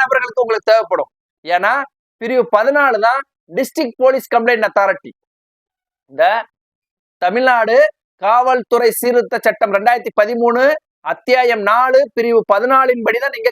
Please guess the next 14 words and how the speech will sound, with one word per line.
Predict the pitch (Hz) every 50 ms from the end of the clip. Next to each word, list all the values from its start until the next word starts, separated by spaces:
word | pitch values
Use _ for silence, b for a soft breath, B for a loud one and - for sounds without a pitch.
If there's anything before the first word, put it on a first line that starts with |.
| - 202
கம்ப்ளைண்டே | 202 214 233 247 233 240 247 - -
கொடுக்கணும். | 220 220 185 208 180 294 - - _ _ _ _ _ _ _ _ _ _ _ -
அந்த | 160 170 170 - -
பிரிவு | 226 262 277 254 - 214
பதினாலுல | 202 240 277 294 285 269 254 233 226
என்ன | 262 254 -
சொல்றாங்க | 240 220 226 220 208 196 170
அப்படின்னா, | - 156 143 143 151 175 208 220 226 220 _ _ _ _ _ _ _ _ _ _ _ _ _ _ _ _ 214 262
இந்த | 277 285 277 269 240 202 170 - _
போலீஸ், | 226 254 285 302 311 277 208 233 208 190
டிஸ்ட்ரிக்ட் | 247 - - 311 247 226 - 247
போலீஸ் | 262 269 269 226 - -
கம்ப்ளைண்ட் | 226 226 240 254 240 226 196
அத்தாரிட்டியோடைய | - - 240 240 233 214 - 208 202 196 190 202 202